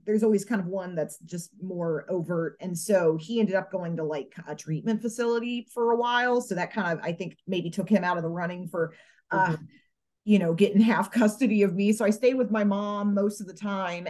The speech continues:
Speaker 1: And then when he, he got clean and he got out and he, uh, remarried this woman who had, like, just a brood of children, just a litter. And so he all of a sudden kinda had this, like, new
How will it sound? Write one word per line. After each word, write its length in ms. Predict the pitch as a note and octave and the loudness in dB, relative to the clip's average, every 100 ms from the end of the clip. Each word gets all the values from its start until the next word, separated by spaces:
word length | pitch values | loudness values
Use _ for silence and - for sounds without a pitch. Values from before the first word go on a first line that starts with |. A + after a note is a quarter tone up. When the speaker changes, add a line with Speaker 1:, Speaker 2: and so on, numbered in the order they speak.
| - | -2
Speaker 1:
And 200 | F#3+ F#3+ | 2 2
then 560 | F#3 F3 E3+ E3+ E3+ - _ _ _ | 2 -2 -6 -8 -10 -14 _ _ _
when 280 | E3+ G#3+ G3+ | 4 6 6
he, 480 | G3 A3+ G#3+ F#3+ E3+ | 2 0 0 -2 -8
he 180 | E3+ | -6
got 300 | G#3+ A3 A3 | 0 2 2
clean 400 | - B3 A#3+ G#3+ | 0 -4 0 0
and 100 | F#3 | 0
he 80 | F3+ | -2
got 220 | F#3 F#3+ F#3+ | 0 2 4
out 360 | F#3+ F3 G3 F#3+ | 4 4 0 -6
and 160 | F3+ | -10
he, 580 | F#3 F#3+ F3+ E3+ D#3+ D3 | -10 -14 -12 -10 -10 -10
uh, 260 | D#3+ D#3+ D3+ | -6 -6 -4
remarried 1000 | E3 E3+ G#3 F3+ F#3 F#3+ E3+ D#3 D3+ C#3+ _ _ _ _ _ _ - | -4 -2 -2 0 0 0 -2 -8 -12 -14 _ _ _ _ _ _ -8
this 180 | F3+ F3 | -8 -4
woman 320 | F#3+ F3+ E3+ | -4 -2 -4
who 140 | E3 | -4
had, 340 | F3 E3+ E3+ E3 | -2 0 0 0
like, 380 | D#3 C#3+ C#3 - _ _ - | -2 -2 -4 -16 _ _ -18
just 400 | D#3 F#3 - - - | -6 -6 -6 -14 -8
a 120 | E3+ | -8
brood 720 | D#3+ E3 F3 G3+ G3 D#3+ D3+ | -6 -6 0 2 2 -2 -6
of 200 | D3 D#3 | -6 -6
children, 540 | - F#3 D#3+ C#3+ C#3+ D3+ | -4 -4 -4 -8 -12 -14
just 200 | E3+ E3+ | -12 -8
a 60 | |
litter. 680 | D3+ C#3+ D#3+ F#3 D#3+ C3+ - _ | -8 -6 -2 -2 -2 -4 -10 _
And 220 | E3 E3+ | -8 -8
so 240 | D#3+ F3+ D#3+ | -4 -2 -2
he 160 | E3 | -4
all 180 | D#3+ F3 | -4 -4
of 60 | D#3+ | -6
a 40 | |
sudden 320 | D#3+ F3 D#3 D#3+ | -6 -6 -4 -4
kinda 220 | E3 D3 | -4 -4
had 220 | F3 D#3+ | -6 -6
this, 180 | D#3+ - | -8 -6
like, 220 | D#3+ - | -6 -4
new 640 | F3 F3+ F3 E3+ D#3+ C#3+ | -4 -2 0 0 -2 -4